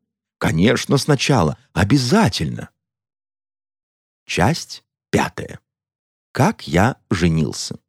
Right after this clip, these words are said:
Я, не будучи поэтом, расскажу, что прошлым летом жил на даче я в Терновке,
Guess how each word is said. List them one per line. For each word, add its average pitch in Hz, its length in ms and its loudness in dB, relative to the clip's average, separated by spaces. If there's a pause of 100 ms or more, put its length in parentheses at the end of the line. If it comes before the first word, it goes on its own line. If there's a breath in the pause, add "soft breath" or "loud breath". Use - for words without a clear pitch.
(960)
Я, 80 420 -2 (400)
не 131 180 2
будучи 143 480 0
поэтом, 175 600 0 (220)
расскажу, 151 600 2
что - 260 0
прошлым 98 580 2
летом 185 500 2 (180)
жил 160 360 2
на 143 180 4
даче 90 380 0
я 82 300 4
в - 100 -14
Терновке, 71 760 -2